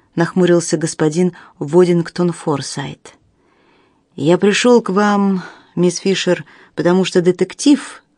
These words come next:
к которому я обратился сначала, сказал, что вы сможете провести это расследование, соблюдая те ограничения, которые я вынужден поставить своим условиям.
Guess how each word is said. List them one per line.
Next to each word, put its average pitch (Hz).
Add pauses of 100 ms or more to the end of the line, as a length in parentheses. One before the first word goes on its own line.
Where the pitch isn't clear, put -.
к -
которому 165
я 156
обратился 151
сначала, - (520)
сказал, 190
что 180
вы 190
сможете 180
провести 165
это 165
расследование, 165 (360)
соблюдая 170
те 147
ограничения, 135 (500)
которые 262
я 208
вынужден 208
поставить 170
своим 147
условиям. -